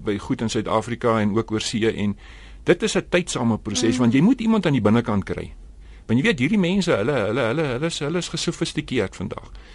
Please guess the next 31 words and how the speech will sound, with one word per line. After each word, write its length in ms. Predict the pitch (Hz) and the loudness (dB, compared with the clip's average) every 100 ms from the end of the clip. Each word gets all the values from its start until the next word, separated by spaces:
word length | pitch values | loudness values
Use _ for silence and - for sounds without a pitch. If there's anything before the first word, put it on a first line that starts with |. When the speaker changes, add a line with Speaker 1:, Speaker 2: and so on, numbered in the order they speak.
| - - - | -20 -14 -2
Speaker 1:
En 140 | 127 | 0
as 160 | - 185 | 2 2
jy 100 | 175 | 4
nie 100 | 247 | 4
in 60 | 254 | 2
die 100 | 156 | 4
binnekant 480 | 110 139 147 131 117 | 4 4 0 -2 0
kan 180 | 104 107 | -2 0
inkom 460 | 131 - 92 78 | -2 0 -4 -4
en 140 | - 92 | -2 0
iemand 320 | 139 165 143 | 2 2 0
kan 200 | 123 98 | -2 -2
kry 280 | - 123 120 | 0 0 2
wat 160 | 98 | 0
vir 80 | - | -2
jou 100 | 101 | -4
vertel 400 | - - 190 190 | -4 -2 -2 0
hoe, 140 | 98 101 | 0 2
hoe 120 | 107 | 2
die 120 | 101 | 2
ding 160 | 92 95 | 2 2
in 60 | |
die 100 | 90 | 2
binnekant 440 | 87 90 85 80 82 | 0 0 -2 -4 -4
werk, 260 | 78 - - | -6 -8 -2
of 180 | 139 135 | 0 0
jy 120 | 117 | -2
kry 320 | 127 120 107 - - - - - | 0 -2 -2 -8 -20 -20 -14 -2
byvoorbeeld 500 | 127 120 - 113 - | 4 4 4 0 2
S 40 | |
M 140 | 98 | 0